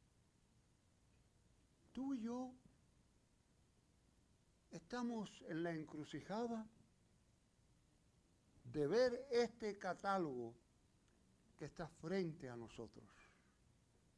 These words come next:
Por la unción y dirección del Espíritu Santo, podemos ser iluminados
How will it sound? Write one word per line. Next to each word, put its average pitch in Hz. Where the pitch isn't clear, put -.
Por 185
la 185
unción 185
y 214
dirección 214
del 202
Espíritu 202
Santo, 349
podemos 165
ser 180
iluminados 151